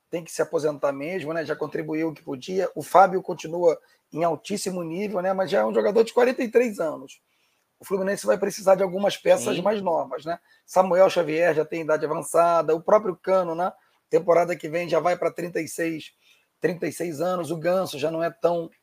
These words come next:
Speaker 1: tão garoto, né? Mesmo o Keno não é tão garoto. O que que você acha que o Fluminense vai precisar fazer pra, pra remontar esse elenco aí?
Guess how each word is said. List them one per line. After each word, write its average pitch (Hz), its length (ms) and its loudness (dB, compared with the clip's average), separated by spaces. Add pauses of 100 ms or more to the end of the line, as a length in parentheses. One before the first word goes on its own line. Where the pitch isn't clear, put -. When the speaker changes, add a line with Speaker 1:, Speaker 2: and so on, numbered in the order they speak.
(680)
Speaker 1:
tão 165 180 6
garoto, 175 580 4
né? 165 140 -4
Mesmo 180 400 -2
o 151 60 -12
Keno 180 420 0
não 170 100 -6
é 175 60 -4
tão 160 180 -4
garoto. 156 360 -2
O - 20 -20 (240)
que 240 120 -4
que - 60 -10
você - 80 2
acha 208 200 2
que 170 80 -8
o - 20 -14
Fluminense 180 400 -4
vai 175 80 0
precisar 175 400 -4
fazer 170 380 -4
pra, 170 360 2 (400)
pra 156 140 4
remontar 175 480 4
esse 160 160 -2
elenco 151 380 -2
aí? 165 280 -2